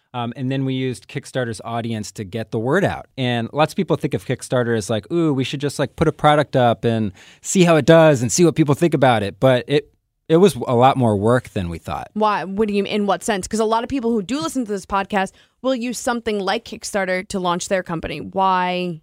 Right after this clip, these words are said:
Speaker 2: is it a lot of work?
Speaker 1: Yeah, yeah. My best advice is you have to think about the Kickstarter launch as its own product launch.
Speaker 2: Oh, wow.
Speaker 1: It's not just throwing a video up and seeing what happens. It's about building the audience prior to it,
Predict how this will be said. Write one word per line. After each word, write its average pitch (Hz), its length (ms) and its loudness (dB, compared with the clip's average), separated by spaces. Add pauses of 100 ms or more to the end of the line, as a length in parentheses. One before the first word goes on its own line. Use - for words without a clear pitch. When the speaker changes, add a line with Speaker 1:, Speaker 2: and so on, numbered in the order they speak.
Speaker 2:
is 175 200 -6
it 165 60 -4
a - 40 0
lot 143 160 -2
of 135 60 -6
work? - 320 -14
Speaker 1:
Yeah, 135 260 6 (100)
yeah. 160 160 -2 (180)
My 156 200 4
best 147 320 4
advice 156 280 4
is 127 140 -2
you 120 80 4
have 139 220 4
to 123 80 -2
think 139 240 0
about 127 240 2 (280)
the 110 100 -6
Kickstarter 160 680 2
launch 156 480 4
as 147 320 4
its - 160 -6 (120)
own 151 320 4
product 113 480 -2
launch. - 480 -8
Speaker 2:
Oh, 165 80 -8
wow. 151 120 -8
Speaker 1:
It's 165 140 0
not 170 240 6
just 160 240 2 (140)
throwing 147 260 6
a 127 60 2
video 139 340 4
up 139 140 2
and 107 100 -2
seeing 143 340 2
what 110 140 -2
happens. 92 720 -4 (340)
It's 151 140 -4
about 127 400 0
building 147 400 6
the 127 140 2
audience 123 480 -2
prior 123 480 0
to 131 260 -2
it, 131 200 0